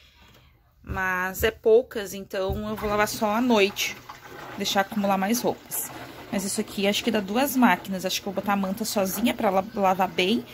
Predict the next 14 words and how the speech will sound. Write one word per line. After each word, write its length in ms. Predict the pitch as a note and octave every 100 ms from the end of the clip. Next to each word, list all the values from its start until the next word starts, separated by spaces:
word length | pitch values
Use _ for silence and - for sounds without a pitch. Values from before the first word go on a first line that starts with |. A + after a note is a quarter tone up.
| - -
E 80 | G#3
os 100 | G#3+
lençó-, 800 | G#3+ G#3 G#3 - G3+ F#3+ G3+ G#3 -
o 140 | G3+
len-, 200 | G3+ G3 -
os 100 | G#3+
dois 260 | F3 G#3+ A#3+
lençóis, 640 | A#3+ G#3+ - G3+ A#3 E4
né? 240 | C#4 B3 - - - - -
E 80 | A3
as 200 | G#3 -
fronhas, 760 | A3 G3+ G#3 A#3 A#3 - - - -
ah, 400 | - G#3+ G#3+ G#3+
separados. 880 | G#3 A3+ A3+ G#3+ F#3 F3 E3+ - -